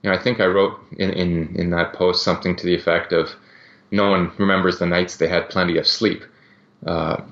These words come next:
and I think that's very true. It's, it's, you know, if you, if you stay up late one night or, or wake up, you know, at three o'clock in the morning to travel two hours to get to sunrise somewhere the next day, um, just so you can get that shot that nobody else is gonna get,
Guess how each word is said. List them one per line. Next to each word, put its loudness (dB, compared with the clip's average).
and 2
I 2
think 2
that's 0
very 2
true. 2
It's, -4
it's, -8
you 2
know, 4
if -2
you, 4
if 0
you 4
stay 2
up 0
late 2
one 2
night 2
or, 4
or 4
wake 2
up, -2
you 2
know, 4
at -2
three 0
o'clock 2
in 2
the 2
morning 2
to -4
travel 2
two -2
hours 2
to -8
get -4
to -2
sunrise 0
somewhere -2
the -2
next -2
day, -4
um, 2
just 2
so 4
you 2
can 2
get 2
that 2
shot 0
that 0
nobody 2
else 2
is -12
gonna 0
get, 0